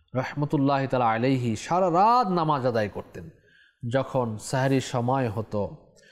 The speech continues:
তখন আল্লাহ তাআলার দরবারে আরজ করতেন, "হে আল্লাহ, আমার মতো মানুষ তো জান্নাত চাইতে পারে না, কিন্তু তুমি তোমার রহমতের মাধ্যমে আমাকে জাহান্নাম থেকে মুক্তি দান করো।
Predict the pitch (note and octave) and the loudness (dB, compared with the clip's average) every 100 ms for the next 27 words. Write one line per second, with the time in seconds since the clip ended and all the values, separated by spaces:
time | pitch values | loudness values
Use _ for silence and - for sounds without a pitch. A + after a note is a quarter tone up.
0 | - - B2+ D#3 D3+ D#3 D3+ D#3 D3+ D3 | -20 -8 -2 2 2 2 2 0 2 0
1 | C#3 D3 C3 C3+ C3+ - C3 A2+ B2+ A2+ | 2 2 2 2 0 -2 -4 -2 0 0
2 | G#2 D3 C#3+ B2+ A#2+ C3 D#3 D3 G#2 - | 0 0 2 2 2 2 2 0 -4 -10
3 | - - - B2 C#3 F3+ G#3 G3 G3 E3 | -20 -20 -6 0 2 2 2 0 2 2
4 | D#3 F#3 - - F3 B2 C#3+ C#3 D3+ F#3 | 4 2 -2 2 2 2 0 2 2 2
5 | G#3 - G3 F3+ G3+ C4 F3 C#3 G#2+ E2+ | 0 0 0 2 2 2 2 -2 -4 -12
6 | - - _ _ _ _ _ _ _ _ | -16 -20 _ _ _ _ _ _ _ _
7 | - - _ D3+ D3 C#3+ C#3 - - _ | -20 -20 _ -2 0 0 -2 -4 -20 _
8 | D#3 E3+ E3+ D3+ B2+ C3 - E3+ F3 G3+ | 0 2 2 2 2 0 0 2 2 4
9 | F3 C#3+ D3+ C#3+ C3 A#2+ C3 - A#2+ G#2+ | 2 2 0 2 2 2 0 0 0 2
10 | B2+ B2+ E3 F#3 G3 F#3 D3+ C#3+ C#3+ B2+ | 0 2 0 2 2 0 -2 -2 2 2
11 | G#2+ A#2 - - F3+ C3 G#2+ F#2+ F2 - | 0 -4 -8 -4 0 2 2 -4 -8 -14
12 | - - | -16 -18